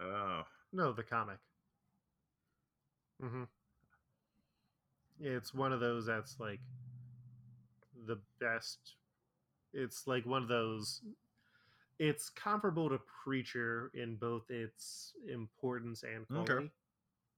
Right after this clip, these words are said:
Speaker 2: 'Cause it's Garth Ennis and John McCrae, though you can also read the, uh, demon stuff that led into that. So,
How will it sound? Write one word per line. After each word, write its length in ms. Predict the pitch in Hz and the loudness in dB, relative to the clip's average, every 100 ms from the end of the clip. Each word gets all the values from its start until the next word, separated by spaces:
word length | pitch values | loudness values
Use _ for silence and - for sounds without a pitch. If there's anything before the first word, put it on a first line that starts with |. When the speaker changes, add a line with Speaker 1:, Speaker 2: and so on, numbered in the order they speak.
| _ _ _ _ _ _ _ _ _ _ _ _ _ _ _ _ _ - | _ _ _ _ _ _ _ _ _ _ _ _ _ _ _ _ _ 0
Speaker 2:
'Cause 160 | 127 | 2
it's 200 | 127 113 | 2 0
Garth 260 | - 175 143 | 2 4 4
Ennis 260 | 123 117 | 0 -2
and 100 | 107 | -4
John 240 | 101 107 104 | -2 -2 -2
McCrae, 460 | 101 - 107 101 - _ _ - - - - | -4 0 0 0 -6 _ _ -20 -20 -20 -8
though 260 | 120 123 123 | 2 4 4
you 180 | 120 | 2
can 120 | 110 127 | 0 2
also 280 | 123 - | 2 2
read 240 | 117 113 107 | 0 0 0
the, 180 | 110 107 | 0 0
uh, 400 | 107 107 104 104 - - _ - 117 | -2 -4 -6 -8 -14 -20 _ -12 0
demon 320 | 123 117 110 | 2 2 0
stuff 240 | - 110 | -4 -6
that 140 | - 160 - - | -6 -10 -14 -4
led 180 | 123 139 | -2 0
into 200 | 120 90 | 0 -2
that. 260 | 90 98 _ _ _ _ | -2 -4 _ _ _ _
So, 440 | - - 90 87 | -18 -16 -14 -16